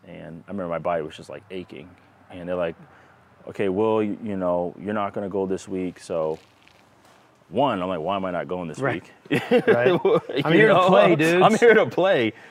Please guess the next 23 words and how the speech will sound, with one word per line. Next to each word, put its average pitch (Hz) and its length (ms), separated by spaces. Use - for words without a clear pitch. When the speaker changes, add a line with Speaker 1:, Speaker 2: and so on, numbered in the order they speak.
Speaker 1:
After 147 280
you 156 100
guys 143 240
begged 135 300
me 135 80
to 127 80
come 135 200
here 120 140
to 104 100
start, 113 480
that's 117 260
ano-, 104 260
that's 113 220
another 98 280
thing, 87 160
too. 92 260
They 104 200
would 98 160
not 101 280
tell 110 160
you 98 140
who's 95 180
playing. 82 440